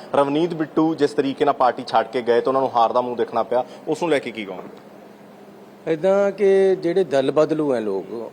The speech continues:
Speaker 2: ਉਹਨਾਂ ਨੂੰ ਲੋਕਾਂ ਨੇ ਸਬਕ ਸਿਖਾਇਆ ਤੇ ਉਹਨਾਂ ਨੂੰ ਹਰਾਇਆ ਔਰ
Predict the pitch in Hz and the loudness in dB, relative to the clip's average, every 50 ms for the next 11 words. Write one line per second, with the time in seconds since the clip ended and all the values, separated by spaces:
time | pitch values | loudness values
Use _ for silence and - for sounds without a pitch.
0 | - - 131 151 170 180 180 180 170 165 165 151 139 135 - - 135 135 135 139 | -8 -6 -4 -2 0 0 0 0 0 -2 0 0 -2 -2 -2 -4 -6 -6 -4 -6
1 | 139 135 - 147 135 135 143 147 - - - - 101 95 95 104 117 123 - - | -6 -6 -4 -6 -6 -6 -8 -12 -14 -16 -12 -10 -8 -8 -6 -8 -10 -12 -16 -20
2 | 98 85 - - - - - - - - - - - 127 127 127 127 131 127 127 | -20 -20 -20 -20 -20 -20 -20 -20 -20 -20 -20 -14 -8 -4 -2 -2 0 -2 -2 -2
3 | 127 135 143 156 156 123 - 110 101 104 104 101 95 90 82 - - - - - | -4 -4 -4 -4 -4 -4 -4 -2 0 0 0 0 0 -2 -4 -8 -16 -20 -18 -18
4 | - - - - - - 110 113 110 113 113 113 113 110 | -18 -18 -20 -20 -14 -8 -6 -4 -4 -2 -2 -2 -4 -4